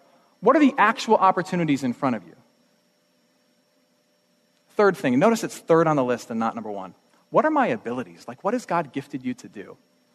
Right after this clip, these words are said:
And I would encourage you not simply to just look in your own heart and your own mind, but ask other people who have a much more realistic view of you what you're good at.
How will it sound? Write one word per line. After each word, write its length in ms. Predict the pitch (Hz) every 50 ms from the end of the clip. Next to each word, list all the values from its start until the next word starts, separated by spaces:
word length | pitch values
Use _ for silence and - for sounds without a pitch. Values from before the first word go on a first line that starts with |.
| _ _ _ _ _ _ _ _ _ _ _ _ _ -
And 100 | - 160
I 140 | - 175 220
would 100 | 254 254
encourage 380 | 233 180 - 196 180 170 143
you 80 | 151 147
not 260 | 139 139 143 151 -
simply 240 | - - 131 - 139
to 80 | 131 117
just 160 | 127 - -
look 180 | 131 127 -
in 60 | 147 131
your 180 | 120 120 -
own 140 | 117 127 131
heart 300 | 123 - 127 123 117 -
and 100 | 113 113
your 80 | 110 98
own 160 | 113 120 117
mind, 320 | 110 110 113 123 139 143
but 100 | 131 120 -
ask 240 | 147 151 156 - - -
other 180 | 127 127 139 143
people 280 | - 160 160 - 175
who 40 | 160
have 100 | 127 110
a 60 | 113
much 200 | 113 123 123 -
more 120 | - 123 117
realistic 460 | 110 110 110 107 107 - - 123 -
view 220 | 101 110 113 135
of 80 | 151 151
you 200 | 170 175 196 196 _ _ _ _ _ _ _ _ -
what 200 | 123 120 - 113
you're 120 | 113 107
good 200 | 98 110 95 -
at. 180 | - 69 -